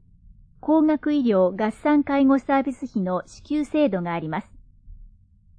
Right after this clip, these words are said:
介護保険と医療保険の両方を利用し、合算した年間自己負担額が、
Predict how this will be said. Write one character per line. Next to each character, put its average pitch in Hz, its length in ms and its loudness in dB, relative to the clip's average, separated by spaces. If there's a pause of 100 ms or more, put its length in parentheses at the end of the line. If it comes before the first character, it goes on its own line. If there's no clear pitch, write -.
(920)
介 302 220 0
護 320 120 0
保 311 100 0
険 214 280 -2
と 185 200 -4
医 220 140 -4
療 294 200 0
保 320 120 0
険 269 220 0
の 208 160 2
両 254 240 2
方 262 240 2
を 180 100 0
利 208 160 -4
用 214 180 0
し、 202 300 -12 (680)
合 220 120 0
算 302 300 2
し - 160 -10
た 240 160 0
年 254 220 2
間 262 240 2
自 240 140 0
己 - 20 -18
負 247 220 -4
担 240 240 0
額 180 260 -8
が、 160 180 -8